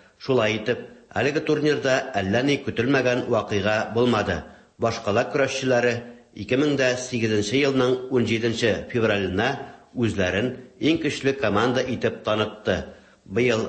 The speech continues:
ярышлар тарихында беренче тапкыр буларак бер йөз утыз килограмм авырлыктагы үлчәү категориясе кертелде.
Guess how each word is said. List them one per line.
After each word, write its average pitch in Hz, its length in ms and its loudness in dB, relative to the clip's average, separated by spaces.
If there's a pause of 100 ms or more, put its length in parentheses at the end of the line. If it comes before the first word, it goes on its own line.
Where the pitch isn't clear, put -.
ярышлар 113 480 0
тарихында 123 640 0
беренче 107 300 0
тапкыр 120 340 -2
буларак 113 480 0 (340)
бер 127 140 2
йөз 139 360 0
утыз 123 320 -2
килограмм 123 460 2
авырлыктагы 117 680 0 (160)
үлчәү 117 420 0
категориясе 113 840 0 (120)
кертелде. 104 640 -2